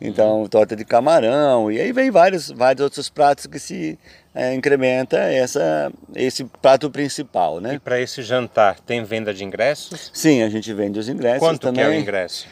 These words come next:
Speaker 1: Lá, o mais caro que se vendeu até hoje é quinze reais, né?
Speaker 2: <laughs>
Speaker 1: Pela nossa realidade.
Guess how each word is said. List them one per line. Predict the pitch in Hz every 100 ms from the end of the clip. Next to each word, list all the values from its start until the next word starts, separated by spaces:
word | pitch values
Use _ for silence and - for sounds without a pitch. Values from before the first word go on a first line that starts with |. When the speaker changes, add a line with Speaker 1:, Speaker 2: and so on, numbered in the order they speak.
| _
Speaker 1:
Lá, | - 131 143 175 185 - - _
o | 151 143
mais | 131 143 214 -
caro | - 160 175
que | 165 143
se | 143
vendeu | 120 117 131 127 120 143 156
até | 135 135
hoje | 131 147 175 160 165
é | 185
quinze | - 202 170
reais, | 175 202 208 135 90 80 - - _ - - - -
né? | 165 120 139 160
Speaker 2:
<laughs> |
Speaker 1:
Pela | 123 113
nossa | 143 107 123
realidade. | 110 117 147 143 123 147 160 -